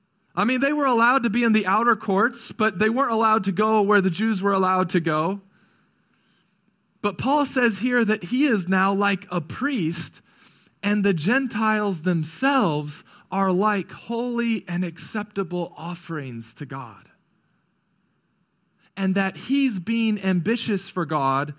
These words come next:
with the ultimate goal of God being worshiped,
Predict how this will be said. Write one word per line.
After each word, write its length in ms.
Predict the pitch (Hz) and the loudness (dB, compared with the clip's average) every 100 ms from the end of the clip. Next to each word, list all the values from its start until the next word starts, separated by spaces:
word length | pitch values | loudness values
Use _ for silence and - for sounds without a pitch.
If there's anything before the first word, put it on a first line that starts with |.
| _ - _ | _ -20 _
with 220 | 175 185 185 | 2 2 4
the 140 | 196 | -2
ultimate 540 | 190 247 262 202 180 143 | 0 -2 0 -2 -2 0
goal 560 | 202 214 151 127 127 - _ _ | -2 0 -2 -4 -8 -14 _ _
of 240 | 170 147 - | -8 -8 -4
God 520 | 185 208 202 160 139 | -4 0 -2 -4 -2
being 480 | 190 185 175 151 123 | 0 2 0 -2 -8
worshiped, 800 | 127 190 202 - - _ - - | -6 -4 -4 -8 -14 _ -20 -20